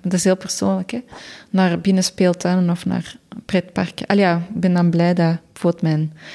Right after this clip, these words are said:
lieve schoonzus Stefanie, <laughs> eh, die meeneemt naar Polopsaland en zo van die dingen, die dat leuker vindt dan mij. Eh, ja, dus daar ben ik nog niet geraakt.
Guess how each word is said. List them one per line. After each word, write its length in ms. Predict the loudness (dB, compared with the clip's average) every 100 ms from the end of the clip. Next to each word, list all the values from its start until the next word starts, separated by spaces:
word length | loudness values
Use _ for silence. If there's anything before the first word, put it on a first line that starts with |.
| -20
lieve 280 | -4 -2 -2
schoonzus 680 | -6 -4 -4 -4 -6 -8 -8
Stefanie, 600 | -8 -6 -6 -2 -2 -2 -2
<laughs> 720 | 0 0 -2 -4 -2 -2 0
eh, 160 | 0 2
die 140 | 2 4
meeneemt 420 | 4 4 4 4
naar 120 | 2
Polopsaland 840 | 2 0 0 -2 -4 -2 -2 -4
en 180 | -4 -4
zo 100 | -2
van 120 | -2 -2
die 100 | 0
dingen, 280 | 2 2
die 120 | 2 0
dat 240 | -2 -4 -4
leuker 460 | 2 4 2 0 -4
vindt 240 | -4 -4
dan 120 | -2
mij. 240 | 0 0 -4 -8 -18 -18 -18 -8
Eh, 580 | 0 2 4 4 4 2 0
ja, 440 | 0 4 4 4 0 -12 -20 -20 -20 _ _ _ _
dus 260 | 0 0 0
daar 180 | 0
ben 100 | 0 0
ik 120 | -2
nog 160 | -2
niet 120 | -4 -4
geraakt. 580 | -4 -4 -4 -8 -20